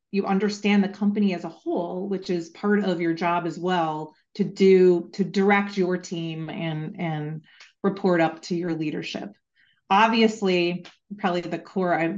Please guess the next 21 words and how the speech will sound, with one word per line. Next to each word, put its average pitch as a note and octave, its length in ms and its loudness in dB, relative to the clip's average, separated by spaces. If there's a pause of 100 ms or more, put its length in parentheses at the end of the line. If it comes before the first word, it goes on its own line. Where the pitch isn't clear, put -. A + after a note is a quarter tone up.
(120)
missed F3 320 -6
this, - 420 -4
um, D#3+ 520 0 (120)
while F3+ 200 -6
I E3 80 -2
was, D#3 340 -8
you G3+ 240 0
know, D#3+ 160 -4
right F#3 280 2
at F3 80 -2
the - 60 -4
beginning F3+ 360 4
here, E3+ 200 0
but E3+ 300 0 (480)
public C4 280 2
speaking, G3 540 -4
you F#3+ 100 0
have A#3 340 0
to A3+ 100 -2
be G3+ 180 0
comfortable G3 840 -4